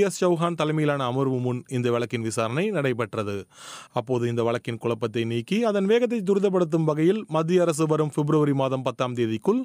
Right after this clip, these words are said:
தனது நிலையை தெளிவுபடுத்த உச்சநீதிமன்றம் வலியுறுத்தியுள்ளது. ஏற்கனவே நடைபெற்ற விசாரணையின் போது மத்திய அரசு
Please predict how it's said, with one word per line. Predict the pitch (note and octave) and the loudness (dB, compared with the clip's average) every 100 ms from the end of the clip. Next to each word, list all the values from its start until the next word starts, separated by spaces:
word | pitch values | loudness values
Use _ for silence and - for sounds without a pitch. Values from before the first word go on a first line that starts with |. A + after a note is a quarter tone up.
| - - - F3 | -6 -20 -6 -2
தனது | F#3+ G3 | 2 2
நிலையை | G3 A3+ A#3+ G3 | 4 4 2 2
தெளிவுபடுத்த | G3+ G3+ F#3 F3 D#3+ G#3 G#3 | 2 2 2 2 2 2 2
உச்சநீதிமன்றம் | F3+ F3+ E3 D3 C#3 C3+ C#3 | 2 2 2 4 2 0 0
வலியுறுத்தியுள்ளது. | B2+ B2 A#2 - A2+ A2 G#2+ G#2+ G2+ - - - C3 | 2 2 0 0 0 2 0 -2 -4 -14 -20 -8 -4
ஏற்கனவே | B2+ C3+ B2 B2 | -4 -2 -2 0
நடைபெற்ற | A#2+ A#2 A2+ A#2 | -2 -2 -2 -2
விசாரணையின் | A2 A2+ A#2+ A#2 A2+ G#2+ | -2 -2 -2 -2 -6 -4
போது | G#2+ B2 A3+ A3 E3+ | -2 0 0 0 0
மத்திய | G3 B3+ A#3+ | 2 2 2
அரசு | F#3+ | 0